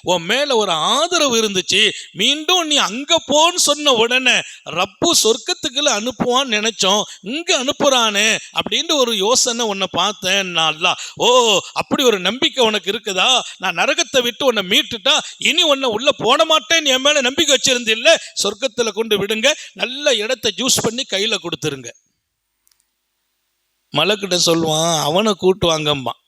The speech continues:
யார? போய் விழுந்தானே, அவனை போய் கூட்டுவாங்க,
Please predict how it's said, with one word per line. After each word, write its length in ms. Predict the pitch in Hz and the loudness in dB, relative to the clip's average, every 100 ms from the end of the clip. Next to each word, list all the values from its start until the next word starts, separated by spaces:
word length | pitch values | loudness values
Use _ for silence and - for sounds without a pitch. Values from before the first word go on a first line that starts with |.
| - | -4
யார? 240 | 165 151 107 - _ _ _ _ _ _ - | -2 -2 -4 -12 _ _ _ _ _ _ 0
போய் 200 | 170 185 | 2 2
விழுந்தானே, 580 | 160 185 196 185 165 131 104 _ _ _ _ _ _ _ - | 2 2 2 0 -2 -6 -10 _ _ _ _ _ _ _ -6
அவனை 280 | 151 220 233 | 0 2 2
போய் 180 | 220 - | 0 0
கூட்டுவாங்க, 480 | 202 - 170 147 | 0 2 2 0